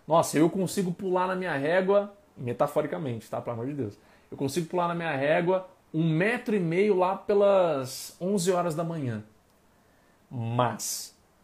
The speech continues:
às sete horas da manhã, eu pulo só uns trinta centímetros. <laughs> Tá entendendo?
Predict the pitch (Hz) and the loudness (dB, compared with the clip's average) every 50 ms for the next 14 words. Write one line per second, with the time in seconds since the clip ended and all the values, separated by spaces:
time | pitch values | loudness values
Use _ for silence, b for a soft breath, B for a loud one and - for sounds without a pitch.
0 | _ _ _ - - - - - 202 190 - 175 156 143 127 117 127 127 123 135 | _ _ _ -16 -10 -4 2 4 4 4 4 4 4 4 2 0 -2 -4 -4 -2
1 | 165 190 185 165 151 - - 165 165 139 - 170 180 175 - - 175 180 175 185 | -2 -2 -2 -2 -2 -2 -2 -4 -4 -4 -4 -6 -8 -8 -8 -8 -8 -6 -6 -8
2 | 160 - 202 311 311 - 147 131 117 - - 156 - - - 120 120 - - 127 | -8 -8 -10 -10 -10 -10 -8 -8 -8 -8 -10 -12 -12 -10 -10 -10 -8 -6 -6 -8
3 | - - 160 156 - - - - - _ _ _ _ _ b b b b b b | -6 -8 -10 -12 -12 -12 -16 -16 -16 _ _ _ _ _ b b b b b b
4 | b b - 185 185 - 160 165 208 214 160 - | b b -2 0 0 2 4 4 4 4 4 2